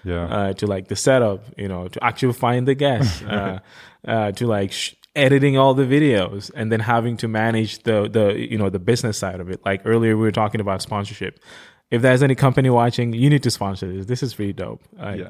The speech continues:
Speaker 2: like, we, you know, there's a space for water.
Speaker 1: <laughs>
Speaker 2: Jump on board. This is my commercial, you know.
Speaker 1: Right.
Speaker 2: Um, so, yeah, sponsorships, you know, they're really difficult to come across. So,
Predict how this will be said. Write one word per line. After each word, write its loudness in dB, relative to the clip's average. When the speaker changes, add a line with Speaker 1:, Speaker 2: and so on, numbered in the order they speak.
Speaker 2:
like, -4
we, 0
you -4
know, 0
there's 2
a -2
space 2
for 2
water. 4
Speaker 1:
<laughs> -20
Speaker 2:
Jump 4
on 4
board. 2
This 2
is 0
my 0
commercial, -4
you -6
know. -6
Speaker 1:
Right. -2
Speaker 2:
Um, -2
so, 2
yeah, 2
sponsorships, -2
you -6
know, -2
they're 2
really 2
difficult 0
to -2
come -4
across. -4
So, -6